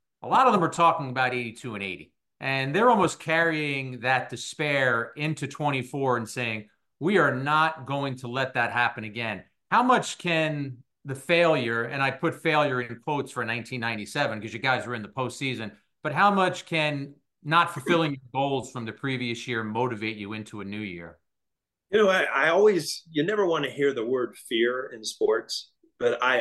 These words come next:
Speaker 2: always, and I think I even told you this during the book, uh, you know, once you, ninety-six we win, ninety-seven we expect to win, and somehow we don't. You have that fear of failure now, where it's like,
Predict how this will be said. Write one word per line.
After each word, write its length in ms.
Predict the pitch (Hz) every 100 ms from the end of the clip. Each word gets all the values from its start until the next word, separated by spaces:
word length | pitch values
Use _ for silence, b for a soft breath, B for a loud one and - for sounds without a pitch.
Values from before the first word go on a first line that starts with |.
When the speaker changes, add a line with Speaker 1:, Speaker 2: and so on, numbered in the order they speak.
| -
Speaker 2:
always, 400 | 131 135 147 139
and 120 | 120
I 100 | 117
think 260 | 127 127 -
I 100 | 143
even 200 | 127 123
told 260 | 139 127 123
you 60 |
this 220 | 117 113
during 260 | - 117 113
the 60 | 92
book, 320 | 127 151 - 120
uh, 180 | 107 107 135
you 80 | 123
know, 240 | 110 107
once 340 | 117 113 - -
you, 320 | 160 139 - B B B _ _ _ -
ninety-six 640 | 151 180 160 - 160 -
we 140 | 117 107
win, 260 | 101 85 - _ _
ninety-seven 960 | 117 123 123 113 131 127 123 120 117 117
we 120 | 110
expect 420 | 101 - 123 -
to 80 | 107
win, 420 | 104 113 113 110 - _ 110
and 380 | 107 107 110 - _ _
somehow 460 | - - 123 120 120
we 220 | 107 98
don't. 320 | 123 107 - _ _ -
You 460 | 123 - 131 151 -
have 300 | 151 165 156
that 220 | 151 - - -
fear 340 | 156 135 117
of 220 | 117 110
failure 420 | - 120 113 98 90
now, 200 | 82 - _ -
where 400 | 120 120 117 120
it's 260 | 120 - -
like, 240 | 127 127